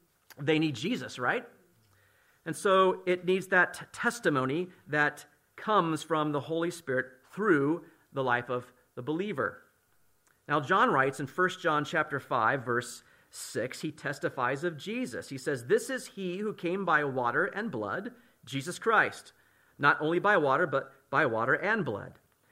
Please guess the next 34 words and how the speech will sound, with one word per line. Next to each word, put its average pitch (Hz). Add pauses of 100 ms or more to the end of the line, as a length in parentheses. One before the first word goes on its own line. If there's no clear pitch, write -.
(120)
And 180
it 175
is 170
the 165
Spirit 151
who 143
bears 123
witness, 117
because 139
the 170
Spirit 113
is 110 (260)
truth." - (560)
Kind 165
of 127
a 127
weird 131
little 127
verse, 160
but 160
it's 190 (240)
really 240
simple 196
when 160
you 156
think 247
about 147
it. 160
Jesus 190
inaugurated 151
his 139
public 156
ministry 135 (420)
with 120